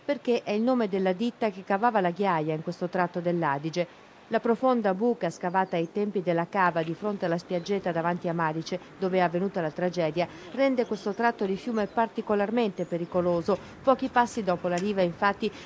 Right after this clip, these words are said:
l'Adige diventa improvvisamente profondo fino a sette metri, ma questo probabilmente i tre ragazzi non lo sapevano.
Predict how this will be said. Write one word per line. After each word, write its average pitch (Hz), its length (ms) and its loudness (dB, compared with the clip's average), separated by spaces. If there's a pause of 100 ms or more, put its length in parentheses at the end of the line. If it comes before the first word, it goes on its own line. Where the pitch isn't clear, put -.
l'Adige 247 380 4
diventa 226 380 0
improvvisamente 208 720 -2
profondo 175 640 0
fino 180 240 -2
a 170 40 0
sette 196 380 -4
metri, 170 420 -2 (240)
ma 196 100 -2
questo 180 340 -2
probabilmente 175 760 -2
i 165 60 0
tre 180 160 -2
ragazzi 170 460 -2
non 175 140 -2
lo 175 60 -2
sapevano. 180 640 -2